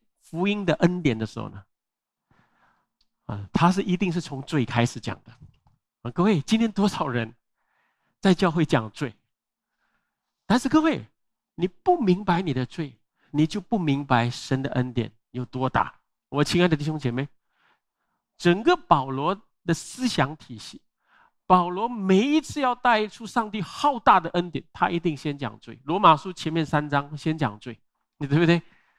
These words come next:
神的愤怒从天上向一切不谦不义、阻挡真理的人显明出来。他显明出来的时候呢，你就发现上帝放任你们，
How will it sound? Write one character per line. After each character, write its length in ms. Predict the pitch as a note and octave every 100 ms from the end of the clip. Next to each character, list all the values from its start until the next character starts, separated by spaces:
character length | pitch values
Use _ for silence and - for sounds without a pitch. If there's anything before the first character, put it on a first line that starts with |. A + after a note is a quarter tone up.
| _ _ _ _ -
神 300 | - E3 E3+
的 80 | G3+
愤 340 | - A3 F#3+
怒 120 | F#3
从 220 | - F3+
天 280 | - - B3+
上 300 | A3+ A#3 - _ _ _
向 200 | - G3 G#3
一 120 | C4
切 400 | - - - C#4+
不 200 | - B3
谦 240 | - A#3
不 160 | G#3 G#3+
义、 180 | G#3 - _ _ _ _
阻 220 | C#4 F#4
挡 260 | - G3 G3+
真 240 | B3+ C4
理 120 | A#3+
的 100 | E3+
人 180 | C#3 C#3
显 280 | - - A3
明 240 | B3 C#4+ D4
出 180 | C4
来。 200 | B3+ - - _ _ _ _ _ _
他 100 | -
显 340 | - - C4
明 160 | B3+ D4
出 180 | - C#4+
来 120 | B3+
的 100 | B3+
时 160 | B3+
候 100 | A#3+
呢， 120 | B3 A#3+
你 100 | G#3+
就 140 | B3+
发 220 | A#3+ A3+
现 100 | A3+
上 220 | A3 B3 B3
帝 80 |
放 300 | G#3+ D4 C#4
任 120 | C4+ G3
你 80 |
们， 160 | A#2+